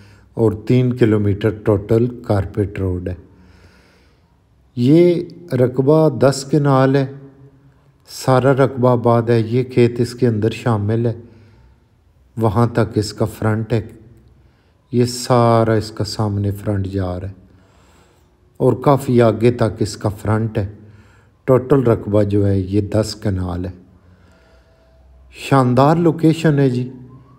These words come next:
बहुत अच्छी जगह है। आसपास सामने घर बने हुए हैं, सारी आबादी है और कारपेट रोड के साथ इसका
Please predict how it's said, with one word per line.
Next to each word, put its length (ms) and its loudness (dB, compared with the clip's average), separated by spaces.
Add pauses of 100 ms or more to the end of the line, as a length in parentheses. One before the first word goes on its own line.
(260)
बहुत 640 0
अच्छी 320 -2
जगह 440 2
है। 340 -6
आसपास 500 0
सामने 460 0
घर 260 0
बने 320 -2
हुए 140 -4
हैं, 180 -6 (680)
सारी 500 0
आबादी 500 2
है 200 0 (720)
और 220 -2
कारपेट 540 0
रोड 320 0
के 100 0
साथ 380 -4
इसका 300 -4